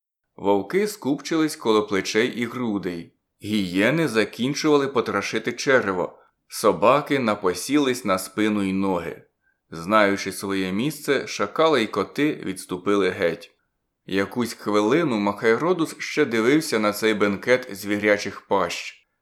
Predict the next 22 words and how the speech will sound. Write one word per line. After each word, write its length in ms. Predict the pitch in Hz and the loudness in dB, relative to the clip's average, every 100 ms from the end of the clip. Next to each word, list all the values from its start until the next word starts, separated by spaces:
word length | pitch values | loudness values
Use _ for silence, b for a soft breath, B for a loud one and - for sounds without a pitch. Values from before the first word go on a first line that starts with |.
| _ _ _ | _ _ _
Кров 400 | - 110 156 156 | 0 4 4 2
стікала 540 | - 107 - 127 120 | -2 -6 2 4 4
краплями 760 | 107 107 107 135 143 131 123 120 | 2 0 4 4 4 2 2 0
з 80 | 98 | -2
його 360 | 101 107 101 | -2 2 0
губ, 480 | 87 117 123 - - - | 0 -4 -4 -8 -12 -8
і 140 | 95 | -2
він 240 | 120 165 | 0 0
байдуже 640 | 120 107 90 90 156 147 127 | 2 2 2 0 -2 0 -2
злизував 640 | 101 104 101 92 92 90 | 0 0 0 0 -2 -2
її. 360 | 92 87 87 - _ _ _ _ _ _ 92 | -6 -8 -10 -12 _ _ _ _ _ _ -6
Від 240 | 98 104 | -2 -2
жування 720 | 95 101 104 135 147 120 98 | -2 -2 2 2 2 -2 -4
щелепи 580 | - - 151 143 143 117 | -4 2 2 2 0 -4
зробились 580 | 110 117 107 123 110 104 | -2 -2 0 0 -2 0
важкими, 720 | 107 - - 139 123 82 - _ _ _ | 0 0 -2 -2 0 -4 -10 _ _ _
повіки 500 | 87 90 110 127 113 | 0 0 -2 -2 -2
заплющувались, 1120 | 98 98 104 113 104 - 95 90 87 - - _ _ _ | -2 -2 -2 -2 -4 -4 -2 -2 -4 -8 -16 _ _ _
хижака 580 | - 107 95 95 - 151 | -8 -4 -2 -2 2 0
хилило 460 | - 101 101 110 107 | 2 0 2 2 0
до 160 | 101 | 0
сну. 500 | - 101 95 82 - | -4 -6 -6 -6 -14